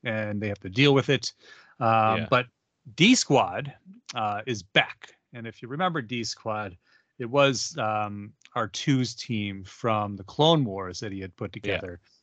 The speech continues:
Speaker 1: This
Speaker 2: Yeah.
Speaker 1: one is a little bit different, I believe, <laughs> but
Speaker 2: Yeah.
Speaker 1: um, it's gonna feature all of your favorite, uh, droids, including, uh, Chopper, Forlom, I G eighty-eight, um, and
Speaker 2: <laughs>
Speaker 1: Triple Zero and B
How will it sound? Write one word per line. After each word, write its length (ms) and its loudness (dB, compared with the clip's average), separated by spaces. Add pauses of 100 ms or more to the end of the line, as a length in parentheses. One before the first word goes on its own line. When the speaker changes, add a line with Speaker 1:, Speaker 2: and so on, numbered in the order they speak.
(160)
Speaker 1:
This 180 -8
Speaker 2:
Yeah. 80 0
Speaker 1:
one 120 4
is 100 0
a 60 -2
little 180 6
bit 220 -4
different, 340 2
I 80 0
believe, 580 -4
<laughs> 600 -12
but 240 2
Speaker 2:
Yeah. 320 0 (100)
Speaker 1:
um, 600 2
it's 160 -6
gonna 200 0
feature 600 -2 (420)
all 240 8
of 120 2
your 100 -4
favorite, 680 -8
uh, 420 -6 (120)
droids, 480 -4
including, 640 -2
uh, 300 -4
Chopper, 640 2 (440)
Forlom, 840 0 (380)
I 200 -2
G 260 -4
eighty-eight, 600 -6 (220)
um, 600 -6
and 340 -2
Speaker 2:
<laughs> 640 -16
Speaker 1:
Triple 360 2
Zero 500 2
and 180 -12
B 400 -8